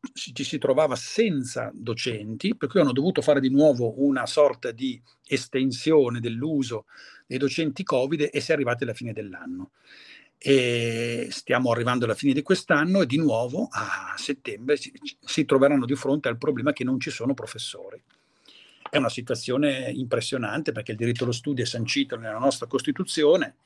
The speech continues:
per non dire di tanti altri aspetti correlati al diritto allo studio, e, mm,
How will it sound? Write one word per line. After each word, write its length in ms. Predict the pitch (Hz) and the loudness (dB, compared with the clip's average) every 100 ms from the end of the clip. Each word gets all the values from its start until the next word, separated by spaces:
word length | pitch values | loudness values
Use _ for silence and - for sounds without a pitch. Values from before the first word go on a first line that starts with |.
| _ _ _ | _ _ _
per 140 | - 120 | -4 -2
non 140 | 117 | 2
dire 200 | 131 135 | 4 4
di 120 | 110 | 2
tanti 320 | 135 123 123 | 0 0 2
altri 360 | 120 127 117 117 | 2 2 0 -2
aspetti 880 | 110 - 143 120 - - 117 113 113 | -4 0 0 0 -4 -4 -2 -2 -2
correlati 640 | - 117 117 123 127 117 120 | -2 2 2 4 2 2 -2
al 100 | 110 | 0
diritto 300 | 117 127 139 | 0 2 2
allo 80 | 170 | 2
studio, 500 | - 214 254 139 - - - - - - - | 4 4 6 4 0 -14 -20 -20 -20 -20 0
e, 460 | 156 151 147 139 131 | 4 6 6 4 4
mm, 840 | 127 123 120 113 107 104 101 - | 0 -2 -4 -4 -6 -8 -10 -12